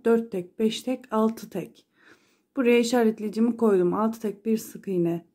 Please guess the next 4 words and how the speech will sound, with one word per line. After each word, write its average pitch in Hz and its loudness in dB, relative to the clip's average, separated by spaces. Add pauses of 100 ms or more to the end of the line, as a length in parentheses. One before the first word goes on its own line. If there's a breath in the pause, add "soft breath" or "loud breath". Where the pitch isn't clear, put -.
batıp 214 -6
sıramı 196 -2
tamamladıktan 202 -2
sonra 185 -4